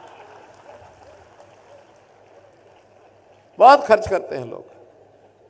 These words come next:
तो उसके क्यों नहीं हम आय का साधन बनाएं, अच्छे सिस्टम खड़े करें। आज पैसा खर्च करने वाले बहुत हैं लोग,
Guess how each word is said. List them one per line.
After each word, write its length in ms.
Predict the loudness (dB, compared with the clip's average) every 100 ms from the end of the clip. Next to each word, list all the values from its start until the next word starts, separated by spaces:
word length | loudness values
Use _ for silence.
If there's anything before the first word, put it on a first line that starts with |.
| -6
तो 120 | 2 2
उसके 240 | 0 -8
क्यों 200 | -4 -4
नहीं 100 | -2
हम 100 | 2
आय 220 | 4 6
का 160 | 4 2
साधन 400 | 4 2 2 -2
बनाएं, 360 | -2 -2 -4 -10 -20 -4 -2
अच्छे 340 | 0 0 0
सिस्टम 380 | -2 -4 -4 -2
खड़े 240 | -2 -2
करें। 280 | -4 -8 -12 -18 -20 -20 -20 -20 -20 -20 -20 -10
आज 180 | -4 -4 -2
पैसा 240 | -4 -2 -2
खर्च 280 | -2 -4
करने 220 | -4 -6 -4
वाले 140 | -6
बहुत 380 | -6 -6 -6 -6
हैं 120 | -10
लोग, 320 | -8 -10 -14